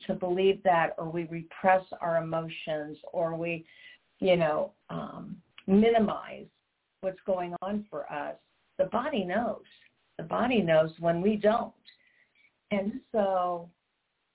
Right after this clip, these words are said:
you really, um, understand trauma from some of the greats. And there's something called this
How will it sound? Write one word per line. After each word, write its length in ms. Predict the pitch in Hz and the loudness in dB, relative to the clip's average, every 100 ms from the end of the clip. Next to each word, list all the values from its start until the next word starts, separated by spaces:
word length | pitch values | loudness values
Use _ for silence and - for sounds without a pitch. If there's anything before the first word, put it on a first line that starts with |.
| _ _ _ _ _ _ _ - | _ _ _ _ _ _ _ -8
you 260 | 214 294 311 | -6 -6 -6
really, 720 | 214 233 247 247 185 160 151 - | -4 0 2 0 -2 -4 -6 -8
um, 280 | 160 151 - | -10 -12 -6
understand 640 | 190 185 185 - 185 170 170 - | -2 -2 -4 0 2 2 -2 0
trauma 460 | 185 170 160 160 - - | 2 4 2 0 -2 0
from 380 | 165 156 156 160 - | 4 4 0 -2 2
some 180 | 185 180 | 4 4
of 80 | |
the 80 | 147 | 2
greats. 520 | - 196 254 175 180 - - | 0 4 6 6 4 -4 2
And 300 | 185 175 175 _ _ _ _ _ _ _ _ _ | 4 4 0 _ _ _ _ _ _ _ _ _
there's 180 | 254 262 - | 4 4 2
something 360 | 466 453 440 - | -4 -2 -2 0
called 320 | 220 233 185 | 2 2 0
this 120 | 185 | -6